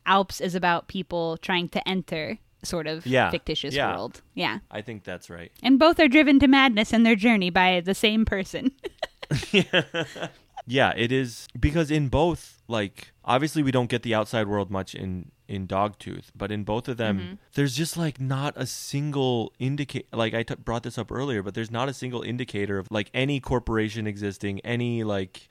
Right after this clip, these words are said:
Speaker 1: Mm.
Speaker 2: any brand existing, except, okay, this, this, like, I don't know if you know the reason behind this, but in Dogtooth, the only logo you see is on the sisters' bathing suits. It's an Adidas,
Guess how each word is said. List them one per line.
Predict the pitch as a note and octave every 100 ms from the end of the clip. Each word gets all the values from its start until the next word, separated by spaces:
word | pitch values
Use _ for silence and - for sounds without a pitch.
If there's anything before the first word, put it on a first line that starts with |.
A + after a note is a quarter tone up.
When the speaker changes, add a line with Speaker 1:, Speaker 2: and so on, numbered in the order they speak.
| -
Speaker 1:
Mm. | G#3 F#3+ E3+
Speaker 2:
any | C#3+ A#2+
brand | A2 G#2 G#2+ A2+ A2+
existing, | G#2 G2+ G2 - G#2+ G2+ G2 G2 _
except, | - B2 - E3+ F3 - - _ _ -
okay, | C3+ C#3+
this, | A2 B2+ -
this, | A2 C3+ C3+
like, | E3 F3 - -
I | A2+
don't | D3
know | D#3
if | D3
you | B2
know | A2 A#2
the | A#2+
reason | G2+ G#2 A2+ C3
behind | A#2 G2+ F#2+ G#2+
this, | C#3+ D#3+ - - - _
but | B2
in | C3+ A#2
Dogtooth, | A2+ A2+ C#3+ - F#3 G#3+ - - - _ _
the | A2+ B2+ -
only | C3+ C#3+ E3 F3 F3+ F3+ F3+
logo | - A#2+ C#3 D3 C3+
you | A2+ A2
see | - - C3+ A2+ F#2+ G#2+ G#2+ _ -
is | A#2 G#2+
on | A#2+ A#2+
the |
sisters' | A2 - C#3 D#3 C3
bathing | G2 A#2 C3+ A#2
suits. | - F#2+ F2+ G#2+
It's | G2
an | G#2
Adidas, | G2+ F2 A#2 C3 A#2